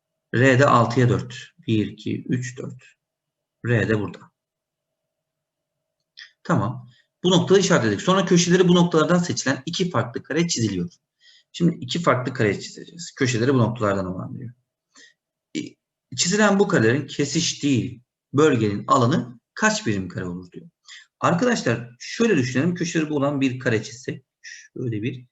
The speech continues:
kare çizeriz. Normalde.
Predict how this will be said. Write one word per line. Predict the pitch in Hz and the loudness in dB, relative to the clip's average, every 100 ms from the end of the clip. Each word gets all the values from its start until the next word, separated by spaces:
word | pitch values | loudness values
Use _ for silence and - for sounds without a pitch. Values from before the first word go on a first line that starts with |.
| _ _ _ | _ _ _
kare | _ 147 120 | _ -4 -2
çizeriz. | - - - - - - _ _ _ _ _ _ _ _ _ _ _ _ _ - | -4 -14 -18 -20 -20 -20 _ _ _ _ _ _ _ _ _ _ _ _ _ -10
Normalde. | 107 98 95 92 95 127 | -8 -8 -10 -12 -12 -12